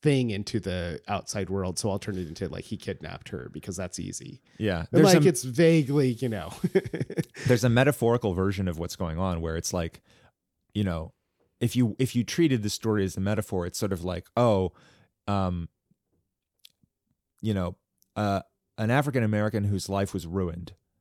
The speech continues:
Speaker 2: for no good fucking reason has decided to seek, you know, glorious vengeance. And
Speaker 1: Mm-hmm.
Speaker 2: society
Speaker 1: Mm-hmm.
Speaker 2: can't handle that. They can't handle any part of that. It can't handle the fact that the African American would be powerful enough to do that.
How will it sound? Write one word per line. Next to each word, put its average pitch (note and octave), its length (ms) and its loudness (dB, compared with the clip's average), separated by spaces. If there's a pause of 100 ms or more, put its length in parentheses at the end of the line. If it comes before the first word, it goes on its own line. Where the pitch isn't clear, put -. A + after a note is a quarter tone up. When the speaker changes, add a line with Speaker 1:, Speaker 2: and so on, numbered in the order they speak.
(240)
Speaker 2:
for F#2+ 460 -2
no G#2 240 0
good G2+ 180 -2
fucking F#2+ 300 -4
reason F2 440 -4
has F#2 640 -6
decided F#2+ 520 -4
to G2 100 -8
seek, - 500 -6
you F#2+ 140 -6
know, E2+ 320 -6 (580)
glorious F#2 520 -2
vengeance. F2 580 -4 (420)
And A2 140 4
Speaker 1:
Mm-hmm. G#2 120 0
Speaker 2:
society C#3 380 2
Speaker 1:
Mm-hmm. F#2 80 -4
Speaker 2:
can't A#2+ 240 -2
handle A2 360 0
that. F2 240 -8
They A2+ 80 0
can't F3+ 200 0
handle D3+ 220 2
any C3 180 2
part A2+ 280 0
of - 60 -4
that. - 140 -6
It - 40 -4
can't D3 220 0
handle B2+ 180 4
the G#2+ 80 0
fact A2 240 2
that G2+ 140 -2
the F#2 120 0
African G2 300 -2
American G2 280 -2
would F#2+ 140 0
be F2 120 -6
powerful G2 600 0
enough D#3+ 200 0
to - 80 -4
do E3 120 4
that. F3 240 0